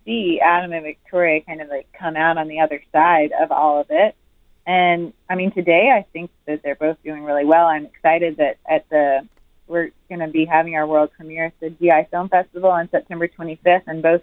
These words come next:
Adam and Victoria will be sitting on the panel together. Being able to see them on the other side, they're remarried, you know, they are doing really well. I mean, definitely learned a lot of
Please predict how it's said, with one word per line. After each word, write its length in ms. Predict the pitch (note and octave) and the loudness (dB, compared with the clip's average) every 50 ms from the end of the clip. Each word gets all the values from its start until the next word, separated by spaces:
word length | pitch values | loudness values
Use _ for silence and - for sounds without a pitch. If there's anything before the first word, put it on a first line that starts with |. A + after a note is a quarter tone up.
| - | 0
Adam 360 | - D3+ D3+ D#3 D#3 D3+ D#3 | 2 2 4 2 2 -2 -4
and 200 | - D#3 E3 E3+ | -6 -10 -10 -8
Victoria 440 | E3 E3+ - _ - F3 E3+ E3+ E3+ | -8 -10 -12 _ -8 -4 -4 -2 -2
will 80 | E3 D#3+ | -4 -6
be 160 | D#3 D#3 D#3 _ | -6 -8 -8 _
sitting 180 | - E3+ E3 D#3 | -10 -12 -12 -12
on 120 | D#3 D3+ | -12 -14
the 120 | - _ - | -14 _ -8
panel 280 | E3+ D#3 D#3 D3+ D3+ | -8 -8 -6 -8 -10
together. 500 | - - D#3 D#3+ C#3+ C#3+ - E3 G3 B3+ - _ _ _ _ _ _ _ _ _ - | -12 -6 -2 0 0 0 0 -2 -2 -2 -4 _ _ _ _ _ _ _ _ _ -6
Being 180 | - A#3+ B3 A#3+ | -4 -2 -2 0
able 140 | A#3 G#3+ | 0 -2
to 100 | G#3 F#3+ F#3+ - | -2 -4 -6 -12
see 140 | - G#3 A3+ | -10 -8 -6
them 160 | G3 G#3+ F#3+ | -4 -2 -2
on 100 | G3 F#3+ | -2 -4
the 100 | F#3 - | -4 -4
other 220 | - F3 - E3+ F3 _ | -4 -2 -2 -4 -8 _
side, 420 | - F#3 F#3 F#3 F#3 F3 F3+ F3+ F3+ | 0 2 4 4 4 4 2 0 -2
they're 140 | E3+ D#3 D3 | -6 -14 -16
remarried, 800 | D3 D#3+ E3 F3 F3+ F3+ F3+ F#3+ F#3+ F#3+ F#3 F#3 F3+ F3+ F3+ F3+ _ _ _ _ _ - | -16 -18 -20 -20 -18 -16 -14 -14 -12 -12 -12 -14 -14 -14 -16 -18 _ _ _ _ _ -12
you 80 | F3 | -6
know, 220 | F3 E3+ D#3+ D#3+ D#3 | -2 0 0 0 0
they 380 | D#3 D#3 D3 C#3+ D3 C#3+ C#3 D3+ _ - | -2 -2 -2 -2 -2 -6 -8 -12 _ 0
are 480 | E3+ E3+ D#3+ D#3 D3+ C#3+ C#3 C3+ D3 - _ _ _ _ _ _ _ _ _ _ _ _ _ E3 _ - | 2 4 4 4 4 2 0 -2 -4 -8 _ _ _ _ _ _ _ _ _ _ _ _ _ -20 _ 0
doing 220 | G#3 A3 A#3 A#3 A3 | 4 4 6 6 4
really 260 | G3+ F#3 F3+ E3+ E3+ | 4 4 4 4 4
well. 260 | D#3 G3 A3+ A#3 G3 | 4 4 4 4 4
I 140 | E3 D#3 D#3 | 2 2 0
mean, 160 | D#3 D#3 D#3 | -4 -6 0
definitely 500 | D#3 E3 E3 D#3+ _ - E3+ D#3+ D#3+ D#3+ | 2 2 2 2 _ -10 -16 -14 -14 -10
learned 300 | D#3 D#3 D#3+ E3 E3 E3 | -8 -6 -6 -6 -4 -4
a 40 | D#3+ | -4
lot 300 | D#3 D#3 C#3+ C#3+ D#3 - - D#3 | -2 0 0 2 2 0 0 -2
of 80 | D3+ | -6